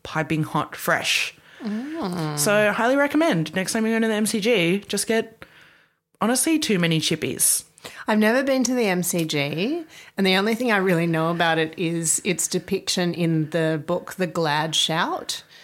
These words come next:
Speaker 1: Oh.
Speaker 2: where it was a essentially a refugee centre for people who had lost their homes in a great flood.
Speaker 1: Oh, okay.
Speaker 2: It's like a Cli-Fi.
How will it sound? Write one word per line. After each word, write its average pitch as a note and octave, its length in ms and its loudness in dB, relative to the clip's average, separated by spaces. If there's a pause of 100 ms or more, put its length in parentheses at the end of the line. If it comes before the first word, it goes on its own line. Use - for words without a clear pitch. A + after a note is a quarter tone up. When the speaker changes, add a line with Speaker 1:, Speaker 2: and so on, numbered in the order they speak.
(220)
Speaker 1:
Oh. F#3 60 2
Speaker 2:
where E3 540 4
it E3+ 280 -4
was D#3+ 540 0
a D#3 600 2 (760)
essentially G3 540 2
a E3+ 80 0
refugee D#3 880 0
centre D3+ 540 0
for D#3+ 180 -2
people D#3 440 -4
who D#3 200 0
had D3+ 400 -2
lost D3+ 380 -2
their D3 460 0
homes D#3+ 800 0 (100)
in E3 480 0
a F#3+ 140 -4
great D3+ 480 -4
flood. C3+ 640 -4 (460)
Speaker 1:
Oh, F#3+ 180 0
okay. D3 400 -4 (200)
Speaker 2:
It's - 120 -8
like F3+ 180 0
a D#3 300 2
Cli-Fi. D3+ 800 0